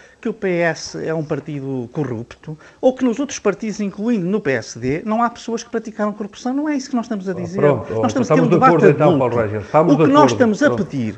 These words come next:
Speaker 1: desculpe, o que eu estou a dizer
Speaker 2: De acordo.
Speaker 1: é que o P S e o José Luís Carneiro em particular e o António Costa em particular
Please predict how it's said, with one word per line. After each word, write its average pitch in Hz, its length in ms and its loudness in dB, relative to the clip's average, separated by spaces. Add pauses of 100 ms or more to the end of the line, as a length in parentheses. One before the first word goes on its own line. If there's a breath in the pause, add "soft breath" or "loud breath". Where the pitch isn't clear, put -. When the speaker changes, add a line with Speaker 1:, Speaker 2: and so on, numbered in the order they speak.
(120)
Speaker 1:
desculpe, - 480 -2 (100)
o 277 140 -2
que 285 100 -2
eu 247 60 4
estou 285 260 -2
a 180 60 4
dizer 220 280 -4
Speaker 2:
De 139 60 0
acordo. 139 300 0
Speaker 1:
é 214 80 4
que 156 360 -4
o 294 120 0
P 151 240 2
S - 280 -10
e 233 40 0
o 233 40 -2
José 220 220 -2
Luís 247 160 -4
Carneiro 156 300 -2
em 190 40 -6
particular 104 680 -12 (220 loud breath)
e 262 100 0
o 262 60 2
António 240 320 0
Costa 143 260 -4
em 190 40 -6
particular 98 600 -10